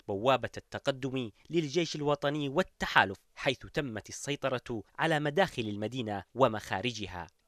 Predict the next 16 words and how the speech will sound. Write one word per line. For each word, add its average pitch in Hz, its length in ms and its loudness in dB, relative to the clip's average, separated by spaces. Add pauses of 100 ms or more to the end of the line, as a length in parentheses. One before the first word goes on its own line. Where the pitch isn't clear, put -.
(100)
المناطق 214 560 4
التي 117 420 -6
أحكم - 340 -4
الجيش 131 360 -4
سيطرته 135 680 -4
عليها 151 360 0
في 190 120 -6
المدينة 139 480 -2 (180)
شملت 127 520 -2
كلية 131 400 -6
الهندسة 143 580 0 (100)
وشارع 175 420 2
الخمسين 160 540 -4 (160)
ومدينة 110 500 2
الصالح 113 400 -2
السكنية 143 720 0